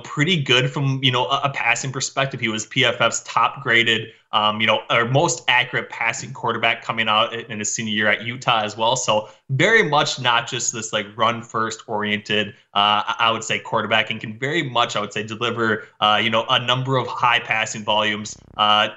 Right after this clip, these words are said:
to what is, you know, still a little bit of a lackluster receiving unit. But I think, you know, given how low this number has dropped, I think him going over one hundred seventy-one point five passing yards, uh, makes a lot of sense, especially if you, if you maybe are fading my,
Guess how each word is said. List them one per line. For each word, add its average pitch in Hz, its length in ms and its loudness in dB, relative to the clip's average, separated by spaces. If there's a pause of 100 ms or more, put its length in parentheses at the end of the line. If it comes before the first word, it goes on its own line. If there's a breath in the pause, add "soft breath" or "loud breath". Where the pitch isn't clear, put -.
(120)
to 175 180 -2
what 151 160 2
is, 143 260 0
you 143 80 -2
know, 139 120 2
still 202 360 4
a 165 60 2
little 156 160 -2
bit 143 120 -2
of 131 40 0
a 127 60 -2
lackluster 113 840 -2
receiving 127 480 -4
unit. 131 220 0
But 120 100 -4
I 107 60 -4
think, 113 260 -2 (160 soft breath)
you 120 60 -2
know, 117 100 2
given 196 300 2
how 139 160 2
low 117 340 -4
this 113 180 -8
number 113 180 -6
has 107 100 -6
dropped, 107 380 0 (180 soft breath)
I 120 40 -12
think 127 140 -2
him 127 180 -2
going 113 240 0
over 113 280 -2
one 117 320 -2
hundred 113 180 2
seventy-one 104 340 -2
point 104 200 0
five 98 180 -2
passing 101 320 -2
yards, 101 340 -6 (200 soft breath)
uh, 110 180 4
makes 131 240 0
a 117 60 -6
lot 120 380 0
of 120 60 -12
sense, 110 340 -6
especially 135 840 -2 (120)
if 127 160 -4
you, 123 280 -6
if 135 320 -4
you 131 80 -2
maybe 123 280 0
are 113 80 0
fading 113 380 0
my, 104 280 0